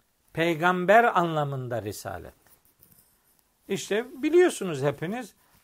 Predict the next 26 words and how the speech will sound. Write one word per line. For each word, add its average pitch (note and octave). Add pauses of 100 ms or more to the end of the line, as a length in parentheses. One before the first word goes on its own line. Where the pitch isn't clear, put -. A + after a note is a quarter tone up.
kendilerine G3+
vahiy G#3
geldiğini E3
söyleyenler F3
çıkıyor C4
bu E3
coğrafyada. G2+ (680)
Ve G3
peşine, G#3 (240)
e, F3+
binlerce F#3
insan E3
da F3+
takılabiliyor. G3
Mümbit G#3
bir A3
toprağımız G#3
var A2
yani. G2 (400)
Kim A3+
biri E3
bir D3
şey C#3
dese D#3+
hemen G3
peşinden F3+